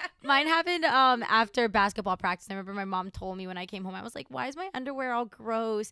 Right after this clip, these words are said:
Speaker 2: And my mom goes, "You have your period." And I started crying. I was like, "This is so sad." But then, do you realize, like, I swear there was a point in time where early middle school, nobody talked about it.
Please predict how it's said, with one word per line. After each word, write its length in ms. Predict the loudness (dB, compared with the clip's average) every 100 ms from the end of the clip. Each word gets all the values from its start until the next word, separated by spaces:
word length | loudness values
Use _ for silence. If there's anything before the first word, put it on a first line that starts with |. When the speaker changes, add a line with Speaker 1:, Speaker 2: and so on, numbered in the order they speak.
| -4
Speaker 2:
And 160 | -2
my 80 | 0
mom 160 | 0 2
goes, 180 | 0 0
"You 40 |
have 80 | -2
your 120 | -2
period." 540 | -6 -6 -4 -2 -2 -2
And 100 | -6
I 60 |
started 280 | -4 -6 -6
crying. 640 | -2 0 2 -2 -6 -10 -12
I 60 |
was 120 | -6
like, 140 | -4 0
"This 140 | 0
is 240 | 0 -2 0
so 200 | -2 -4 -6
sad." 320 | -8 -6 -6 -6 -12 -20 -4
But 100 | 0
then, 120 | 2 0 _ _
do 80 | -2
you 160 | 0 2
realize, 440 | 2 4 4 2
like, 160 | -2 -4
I 120 | -8
swear 480 | -10 -8 -4 -2 -2
there 100 | -4
was 140 | -4
a 100 | -6 -8 _
point 300 | -10 -6 -6
in 100 | -8
time 460 | -8 -4 -4 -4 -6
where 320 | -4 -6 -8 _
early 320 | -2 0 0 -2
middle 260 | -4 -6
school, 380 | -8 -8 -6 -6
nobody 580 | -6 -4 0 0 0 -4
talked 360 | -2 -2 -2 -4
about 320 | -2 0 0
it. 140 | -4